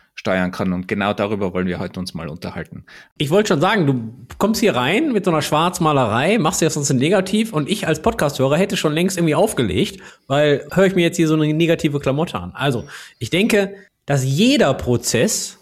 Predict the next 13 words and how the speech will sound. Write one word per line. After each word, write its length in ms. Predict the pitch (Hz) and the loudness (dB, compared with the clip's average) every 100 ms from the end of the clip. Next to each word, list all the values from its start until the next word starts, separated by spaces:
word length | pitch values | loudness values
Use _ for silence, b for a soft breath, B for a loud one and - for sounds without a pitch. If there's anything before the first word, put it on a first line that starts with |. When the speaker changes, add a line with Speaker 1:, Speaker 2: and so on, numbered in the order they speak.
| - | -8
Speaker 2:
egal 260 | 147 214 | -2 -2
ob 120 | 147 | -2
Performance 640 | - 131 - 165 185 170 151 | -6 -6 -2 0 0 -2 -4
Review 280 | 156 147 151 | -2 0 0
oder 220 | 151 143 | 0 -2
Code 360 | - 190 220 | 2 0 0
Review, 480 | 131 101 101 110 254 - - | -2 -4 -2 0 0 0 -4
ja, 160 | 143 220 - - | -4 -4 -12 -14
völlig 400 | - 240 254 - | 0 2 2 0
egal, 500 | 156 131 98 107 220 B B B B B _ _ | 0 0 -2 -4 -6 B B B B B _ _
von 300 | - 160 160 | -4 -2 0
irgendjemand 840 | 202 247 226 - 156 160 165 160 | 2 2 2 0 2 2 0 -2
als 580 | 131 135 135 - - - | -2 0 0 -6 -12 -16